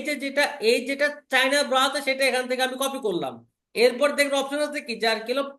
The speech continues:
আর কি হলো পার্মালিংক, ঠিক আছে? এখানে অপশন আছে না, নাম কি আছে, এডিট। এই এডিট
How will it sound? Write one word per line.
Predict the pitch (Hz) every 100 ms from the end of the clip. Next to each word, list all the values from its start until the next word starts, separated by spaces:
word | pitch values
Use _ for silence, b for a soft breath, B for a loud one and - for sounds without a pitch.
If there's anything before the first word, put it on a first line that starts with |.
| _ -
আর | 208
কি | 214
হলো | 254 262
পার্মালিংক, | 294 277 269 233 170 - - -
ঠিক | 262 311
আছে? | 311 202 - - _ _ -
এখানে | 185 254 269
অপশন | 269 277 285
আছে | 294 311
না, | 302 247
নাম | 254 262
কি | 254 277
আছে, | 285 311 - 262
এডিট। | 254 208 - - - _ _ _ -
এই | 285 294
এডিট | 269